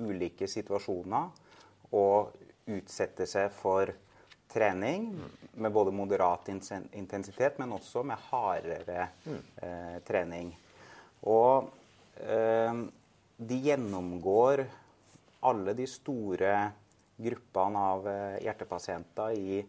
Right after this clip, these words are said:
Speaker 1: detalj, eh, og kommer med en del anbefalinger og forslag til hva man kan anbefale, eh, av den enkelte pasienten av
Speaker 2: Mm.
Speaker 1: trening.
Speaker 2: Mm.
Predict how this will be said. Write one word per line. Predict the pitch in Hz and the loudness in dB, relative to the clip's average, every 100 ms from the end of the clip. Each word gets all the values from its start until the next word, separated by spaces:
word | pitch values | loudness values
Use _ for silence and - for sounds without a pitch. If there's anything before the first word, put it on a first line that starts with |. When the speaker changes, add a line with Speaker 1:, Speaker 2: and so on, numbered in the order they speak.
| - _ - | -12 _ -6
Speaker 1:
detalj, | 95 98 - 127 214 233 202 _ - - - - _ _ - | -2 2 4 4 2 -4 -12 _ -20 -20 -20 -20 _ _ -4
eh, | 113 117 113 - - | 0 2 2 0 -2
og | 110 113 117 - - | 2 4 2 -2 -12
kommer | - 101 | -4 -4
med | 104 104 110 | -2 -4 -4
en | 107 98 | -4 0
del | 95 98 101 - 101 | 2 2 0 -6 -6
anbefalinger | 95 92 - 90 87 95 156 208 190 - _ - - - | -4 -4 -4 -2 -2 -2 -2 -4 -8 -20 _ -20 -10 -8
og | - | -4
forslag | - 135 - - 87 87 101 107 104 _ - _ - | -2 -4 -6 -12 -4 2 2 0 -8 _ -20 _ -8
til | 107 | -6
hva | 101 92 87 | -2 -2 -2
man | 90 | -4
kan | 92 90 90 90 - - | -6 -6 -6 -8 -14 -12
anbefale, | 90 87 90 95 80 82 | -10 -10 -8 -4 -4 -4
eh, | 92 92 95 - - - - 92 | -8 -8 -8 -8 -10 -12 -10 -6
av | 85 92 92 - - 101 | -4 -2 -4 -6 -12 -8
den | 101 101 | -8 -6
enkelte | 92 - 110 - | -8 -6 -6 -2
pasienten | 95 - 92 82 - 90 | -4 -2 -6 -6 -10 -8
av | 80 87 131 | -6 -8 -8
Speaker 2:
Mm. | |
Speaker 1:
trening. | 127 80 78 92 - - | -8 -8 -10 -16 -12 -6
Speaker 2:
Mm. | 127 | -6